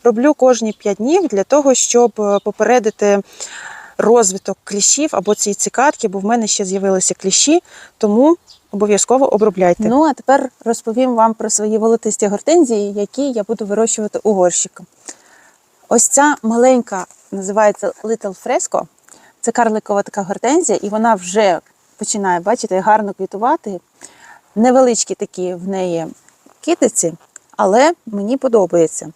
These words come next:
І ось тут поряд зі мною ще волотисті гортензії, які будуть рости у горщиках. На початку червня я присадила свої дві волотисті гортензії, які ще купила весною,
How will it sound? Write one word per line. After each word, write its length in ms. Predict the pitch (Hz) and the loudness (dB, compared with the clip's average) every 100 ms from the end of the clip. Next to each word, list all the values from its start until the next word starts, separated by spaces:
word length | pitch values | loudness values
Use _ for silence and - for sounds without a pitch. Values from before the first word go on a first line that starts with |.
| _ _ _ _ | _ _ _ _
І 140 | - 349 480 - _ _ _ _ _ - | -2 0 0 -4 _ _ _ _ _ -2
ось 160 | 233 | 0
тут 160 | - 254 | 2 0
поряд 320 | - 226 214 | 2 2 2
зі 100 | 196 | 0
мною 260 | 220 349 453 | 0 0 0
ще 280 | - - 196 | 0 0 0
волотисті 440 | 196 202 202 - | -2 -4 -6 -6
гортензії, 560 | 208 202 440 381 208 190 | -6 -4 -2 -4 -4 -6
які 240 | - 320 - | -4 -8 -4
будуть 280 | 226 233 208 | -2 -2 -2
рости 300 | 190 - 233 | -6 0 2
у 120 | 180 | 2
горщиках. 640 | 160 151 - - 156 _ _ _ _ _ _ - - - - - - | 0 -4 -8 -16 -20 _ _ _ _ _ _ -20 -20 -18 -18 -18 -4
На 60 | 214 | 0
початку 420 | 214 - 453 - | 2 2 0 0
червня 480 | - 202 185 220 294 - - - - - | 0 2 2 0 -2 -6 -16 -16 -12 -4
я 220 | 208 302 | 0 0
присадила 480 | 269 226 208 254 262 | 0 0 2 4 2
свої 340 | - 220 226 | 2 0 -2
дві 200 | 190 233 | 0 0
волотисті 440 | 220 214 226 - | 0 0 -2 -2
гортензії, 520 | 202 208 196 202 208 214 | -2 0 0 0 2 0
які 240 | 214 254 | 0 -2
ще 200 | - 240 | 0 0
купила 480 | - 208 214 202 196 | -2 0 2 4 2
весною, 640 | 208 - 214 196 196 320 | 2 2 2 4 2 0